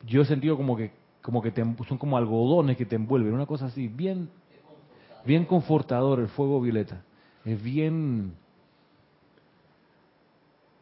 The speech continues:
es como envolverse como en, a-, en algo acolchado. Eh, no sé si a usted le, le ha pasado, pero yo he sentido eso en estos, en estos ceremoniales de la transmisión de la llama de, de la llama de Zadkiel.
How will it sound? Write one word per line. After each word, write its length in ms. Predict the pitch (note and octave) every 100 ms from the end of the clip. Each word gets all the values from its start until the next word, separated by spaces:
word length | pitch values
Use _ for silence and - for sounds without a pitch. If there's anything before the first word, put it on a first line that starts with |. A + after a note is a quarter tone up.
| _ _ _ _ _
es 120 | - B2
como 220 | D3 D3
envolverse 540 | B2+ A#2 A2 C3+ E3
como 260 | C#3+ A#2 A2+
en, 80 | G#2+
a-, 120 | G#2 - - -
en 120 | A2
algo 180 | C3 D3+
acolchado. 960 | - A2 F#2+ - - D#3+ A2+ F#2+ F2+ C2+ - F2
Eh, 320 | F2 F#2+ C3
no 100 | C3
sé 160 | C3 -
si 140 | C3+
a 20 | D3
usted 220 | D3 C#3+
le, 160 | C3+
le 100 | A2+
ha 100 | B2
pasado, 260 | A#2+ A2 G#2+
pero 100 | G#2+
yo 120 | A#2
he 40 | C3+
sentido 480 | D3 B2 C#3 C3+ C#3
eso 420 | C3+ C#3+ G#2+ F2+ _ _ _ -
en 120 | A2+
estos, 360 | B2+ D3 B2+ A#2+
en 60 | A#2+
estos 260 | B2+ C3+ - -
ceremoniales 520 | A#2+ A2+ A2+ C3 B2+
de 80 | G#2+
la 100 | G2
transmisión 300 | G#2 G#2 B2
de 80 |
la 60 | A2
llama 280 | G#2+ A2+ A2
de, 180 | F#2 E2+ G2
de 120 | G#2 G#2
la 120 | G2
llama 340 | G#2+ A2+ A2
de 120 | F#2+ F#2
Zadkiel. 440 | F#2 - - D#2+